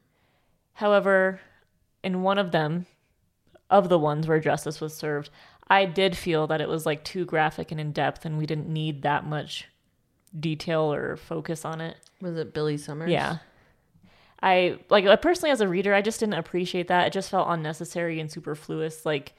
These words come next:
Speaker 1: have a point and contribute to the story. If I wanted to read something just to be uncomfortable and have my s-, skin crawl, I would just go to the comment section of a political news story.
Speaker 2: <laughs>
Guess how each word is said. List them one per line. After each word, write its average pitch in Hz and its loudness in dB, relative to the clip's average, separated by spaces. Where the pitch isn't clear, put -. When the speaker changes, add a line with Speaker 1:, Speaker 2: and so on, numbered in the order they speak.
Speaker 1:
have 339 4
a 427 6
point 233 2
and 175 -4
contribute 190 -2
to 190 -8
the 170 2
story. 151 -2
If - -4
I 208 2
wanted 180 -4
to - -10
read 185 -4
something 170 -2
just 165 -4
to 185 -12
be 170 -4
uncomfortable 160 -4
and 170 -8
have 165 -4
my 160 -6
s-, - -12
skin 170 -6
crawl, 156 -2
I 165 -8
would 175 -4
just 175 -4
go 156 0
to 160 0
the 147 -2
comment 165 -4
section 156 -4
of 156 -4
a 151 -4
political 151 -8
news 151 -6
story. 156 2
Speaker 2:
<laughs> 220 2